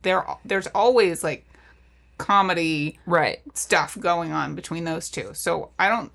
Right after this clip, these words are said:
Speaker 1: see it that way at all.
Speaker 2: Right. And even having the big health scare, you know, he has a heart attack.
Speaker 1: Mm-hmm.
Speaker 2: And it's interesting. I mean, that's what kind of, yeah, it was kind of like, huh, like, that he would feel that way. And we never know what's going on behind the scenes or how actors
Speaker 1: Mm-hmm.
Speaker 2: feel about them getting, you know, certain things.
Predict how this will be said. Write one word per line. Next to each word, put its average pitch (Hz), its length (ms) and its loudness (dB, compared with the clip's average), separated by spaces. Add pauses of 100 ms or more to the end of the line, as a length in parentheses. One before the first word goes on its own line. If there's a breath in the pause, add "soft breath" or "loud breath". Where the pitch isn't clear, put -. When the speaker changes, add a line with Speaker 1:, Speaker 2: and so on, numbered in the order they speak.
(120)
Speaker 1:
see 190 160 0
it 185 100 -4
that 135 160 -2
way 139 140 -8
at - 80 -12
all. - 100 -6
Speaker 2:
Right. 147 380 -4
And 220 120 2
even 247 260 2
having 202 420 0
the 180 80 0
big 175 260 0
health 165 340 2
scare, - 360 -4
you 143 100 -6
know, 156 120 -4
he 156 180 -4
has 151 500 -4 (540 soft breath)
a 147 60 -8
heart 170 200 0
attack. 170 460 -4
Speaker 1:
Mm-hmm. 160 280 -6 (440 loud breath)
Speaker 2:
And 165 600 0
it's - 480 0 (680)
interesting. 190 640 -2
I 160 80 0
mean, 190 180 0
that's 180 240 2
what 185 80 -4
kind 185 140 -2
of, - 80 -10
yeah, 196 240 2
it 156 60 0
was 160 120 -6
kind 180 220 -4
of 160 100 -4
like, 165 280 0
huh, 180 340 0 (220)
like, 175 360 0 (600 loud breath)
that 190 120 2
he 202 160 0
would 180 180 2
feel 202 340 4
that 113 260 2
way. 78 220 -2
And 240 100 0
we 330 80 2
never 233 160 2
know 160 160 4
what's 151 220 0
going 135 280 -2
on 135 160 0
behind 165 340 0
the 170 60 -2
scenes 160 400 -2
or 180 60 0
how 175 180 2
actors 151 500 2
Speaker 1:
Mm-hmm. 160 200 2
Speaker 2:
feel 156 160 4
about 156 320 0
them 160 200 0
getting, 151 380 2
you 135 80 -2
know, 143 140 0
certain 151 340 -2
things. 123 140 0